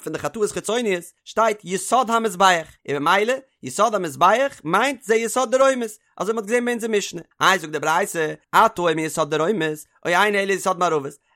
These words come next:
אפשר מיינט מען, דו אויך, דער מערב די יסוד. זאגט דער ברייתא, ניין. אמרת,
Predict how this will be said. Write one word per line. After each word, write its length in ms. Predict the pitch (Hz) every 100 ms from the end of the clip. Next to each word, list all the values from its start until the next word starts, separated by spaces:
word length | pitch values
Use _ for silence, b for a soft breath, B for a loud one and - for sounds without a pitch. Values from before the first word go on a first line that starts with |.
| 190
אפשר 160 | 208 214
מיינט 160 | 208
מען, 100 | 196
דו 140 | 190 202
אויך, 260 | 247 220 - _ -
דער 100 | 175
מערב 340 | 202 233 214
די 80 | 180
יסוד. 480 | 170 160 135 123 139 -
זאגט 180 | 117 135
דער 120 | 160
ברייתא, 260 | 196 196
ניין. 240 | 196 175 156 _ -
אמרת, 380 | 202 233 185